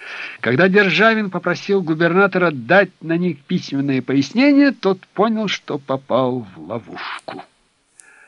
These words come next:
Лопухин написал жалобу государю о якобы неправомерных действиях царского посланника, повлекших за собой людские волнения, грозившими тяжкими последствиями.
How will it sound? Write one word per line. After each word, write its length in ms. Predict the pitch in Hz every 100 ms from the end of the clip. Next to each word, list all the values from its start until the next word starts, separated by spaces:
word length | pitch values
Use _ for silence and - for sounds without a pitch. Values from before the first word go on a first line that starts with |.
| _ _ _
Лопухин 480 | 98 95 127 190 185
написал 420 | 156 160 175 165
жалобу 540 | 120 170 165 143 113
государю 640 | 104 101 110 123 180 208 180
о 60 |
якобы 480 | 127 156 160 165 151 - - - _ _ _
неправомерных 1160 | 139 143 160 175 190 208 226 208 208 208 160 156
действиях 640 | 247 240 - - 151 139
царского 580 | - - 156 131 - 127
посланника, 760 | 120 123 - 160 226 240 226 220
повлекших 760 | 170 143 127 208 190 - 165 127
за 120 | 127
собой 340 | 113 139 208
людские 580 | 170 147 - - 131 127
волнения, 600 | 113 110 131 226 240 233
грозившими 920 | 175 160 123 180 220 - 202 202 185 - -
тяжкими 500 | - 165 156 - 143
последствиями. 840 | 135 - - - - - 90 92